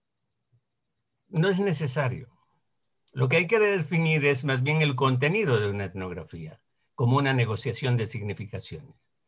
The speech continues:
En la vida cotidiana negociamos significados. Cuando alguien se porta de una forma y yo me doy cuenta que esa forma de comportarse que me afecta no es porque sea mala esa persona, sino porque está enferma,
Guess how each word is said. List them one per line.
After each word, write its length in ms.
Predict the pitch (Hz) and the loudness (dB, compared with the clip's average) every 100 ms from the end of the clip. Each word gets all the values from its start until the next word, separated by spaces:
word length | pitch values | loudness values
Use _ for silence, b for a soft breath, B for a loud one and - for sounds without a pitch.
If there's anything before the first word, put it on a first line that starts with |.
| b b | b b
En 120 | 131 | 4
la 80 | 117 | 6
vida 240 | 123 123 | 6 4
cotidiana 540 | 127 127 143 190 185 160 | 4 0 2 2 2 2
negociamos 580 | 107 104 - 110 107 90 | 0 -2 0 -2 -2 -6
significados. 880 | 92 92 - - 147 127 - - _ _ _ _ _ b b b | -10 -10 -12 0 0 0 -6 -20 _ _ _ _ _ b b b
Cuando 300 | 123 117 120 | 2 4 8
alguien 420 | 131 139 147 147 | 8 6 4 0
se 140 | 131 135 | 0 0
porta 400 | 127 139 131 135 | 2 2 2 0
de 80 | 131 | 0
una 220 | 135 120 | -2 -2
forma 480 | 139 139 113 104 120 B B | 2 2 2 -4 -12 B B
y 100 | 156 | 2
yo 100 | 139 | 4
me 120 | 147 | 4
doy 180 | 143 143 | 4 2
cuenta 480 | 127 143 139 123 120 | 2 0 2 0 -2
que 220 | 131 139 | 0 2
esa 240 | 143 127 127 | 2 0 0
forma 400 | 139 139 131 120 | 2 2 2 0
de 80 | |
comportarse 760 | 110 113 107 104 135 135 127 123 | 0 -4 -4 -2 0 0 -2 -4
que 120 | 104 | -4
me 120 | 104 | -4
afecta 640 | 101 - 127 123 - - b b b | -6 0 0 0 -6 -12 b b b
no 200 | 143 131 | 2 4
es 200 | 139 127 | 4 0
porque 480 | 139 131 117 - 113 | 0 0 0 -2 -4
sea 520 | - 123 123 127 127 | 0 2 4 2 2
mala 540 | 120 135 131 120 101 | 2 2 2 2 0
esa 300 | 101 98 117 | 0 -4 -4
persona, 520 | 120 123 151 127 98 | -4 -4 -2 -2 -4
sino 280 | 92 104 110 | -6 -4 -2
porque 180 | 123 123 | -2 -2
está 160 | 131 151 | 0 0
enferma, 520 | 123 151 117 123 | 2 4 4 0